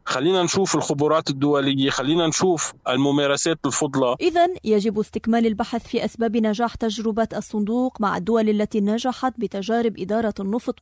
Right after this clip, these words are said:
Speaker 2: وكما دعا قيس إلى إدارة أبعد ما تكون عن السلطة السياسية عامة وتحديداً السلطة الحاضرة.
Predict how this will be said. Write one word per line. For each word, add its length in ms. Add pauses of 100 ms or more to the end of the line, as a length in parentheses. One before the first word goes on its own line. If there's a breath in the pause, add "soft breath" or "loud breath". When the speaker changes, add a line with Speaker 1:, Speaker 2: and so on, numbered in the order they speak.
Speaker 2:
وكما 460
دعا 420
قيس 400
إلى 380
إدارة 460 (180)
أبعد 420
ما 100
تكون 480 (280 soft breath)
عن 160
السلطة 420
السياسية 600
عامة 640 (300)
وتحديداً 840 (220)
السلطة 360
الحاضرة. 520